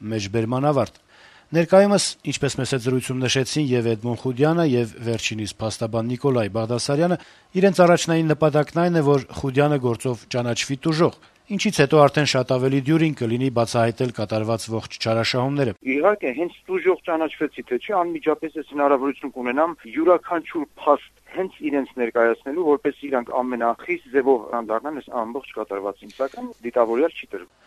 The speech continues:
Speaker 1: Փաստաբան Բաղդասարյանն իր հերթին հավելում է, որ Խուդյանին միտումնավոր տուժող չեն ճանաչում և դատավարությունն անհարկի ձգձգում են, որպեսզի հասցնեն օտարել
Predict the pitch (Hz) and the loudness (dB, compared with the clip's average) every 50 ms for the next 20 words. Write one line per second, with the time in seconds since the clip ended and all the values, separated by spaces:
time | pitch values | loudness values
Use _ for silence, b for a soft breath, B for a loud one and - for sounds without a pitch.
0 | b b b - 160 151 - 175 160 156 156 151 147 147 147 143 151 139 - 160 | b b b 0 2 2 4 4 4 4 4 6 4 4 6 4 4 4 4 4
1 | 156 175 190 185 170 139 123 123 127 123 - - 131 123 127 127 123 127 135 156 | 6 6 6 4 4 2 2 2 2 0 0 -2 -2 0 2 2 2 2 2 2
2 | 165 165 156 139 135 127 117 - 127 123 117 131 131 135 135 135 127 123 113 - | 2 2 4 4 2 2 0 -2 -4 0 0 0 0 0 -2 -2 -2 -2 -2 -2
3 | 123 120 127 123 123 123 135 131 - - 123 113 120 127 120 - - 151 151 135 | -2 0 0 0 2 2 0 0 0 -2 -2 -2 0 -2 -2 0 0 -2 0 0
4 | 147 131 117 113 104 - 104 101 - B B B B B B B - 202 185 156 | 0 0 0 -2 -4 -4 -8 -12 -14 B B B B B B B 0 2 6 6
5 | 151 143 - 143 135 131 131 131 120 - 156 160 156 135 120 120 123 123 110 - | 6 6 6 6 6 6 4 4 2 0 0 0 0 0 0 2 0 0 0 -2
6 | 127 110 113 117 110 113 120 - - 147 165 170 160 143 127 123 113 - 123 - | -4 -4 -4 -4 -2 -4 -4 -4 -4 -2 0 0 2 2 0 0 0 -2 -2 -2
7 | - 131 123 117 120 117 - - - 120 123 127 127 123 120 123 - 123 123 127 | -2 -2 0 0 0 0 -2 -4 -6 -4 -2 -2 -2 -2 -2 0 2 2 2 4
8 | 139 147 147 | 4 2 0